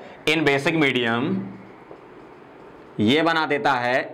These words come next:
एन ए फ़ोर एक्स ई ओ सिक्स, ठीक है। यहां पर क्या होता है, एन ए प्लस और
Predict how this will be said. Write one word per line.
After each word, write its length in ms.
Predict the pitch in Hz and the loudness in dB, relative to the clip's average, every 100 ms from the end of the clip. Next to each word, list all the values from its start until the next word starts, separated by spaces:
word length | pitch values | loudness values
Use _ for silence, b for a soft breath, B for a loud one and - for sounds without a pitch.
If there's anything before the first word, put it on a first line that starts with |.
| - - - - - - - - - - - - | -16 -20 -20 -20 -20 -20 -20 -20 -20 -20 -20 -2
एन 200 | 135 143 | 0 2
ए 100 | 175 | 0
फ़ोर 440 | 180 170 151 165 - - - - - - - - - - - - - - - | 0 0 0 -2 -6 -12 -16 -20 -20 -20 -20 -20 -20 -20 -20 -20 -20 -18 0
एक्स 360 | 139 147 - - | 0 0 -4 -2
ई 220 | 170 185 170 | 0 2 4
ओ 100 | 143 | 2
सिक्स, 280 | 143 120 - - - | 2 -2 -4 -12 -6
ठीक 160 | - 131 | 0 2
है। 80 | 185 | 2
यहां 220 | 151 156 | 0 0
पर 120 | 170 | 0
क्या 120 | 165 160 | 2 0
होता 220 | 151 151 | 2 0
है, 160 | 202 - B B B | -2 -8 B B B
एन 180 | 143 147 | 0 2
ए 80 | 170 | 2
प्लस 260 | 165 180 | 2 2
और 100 | 220 | 2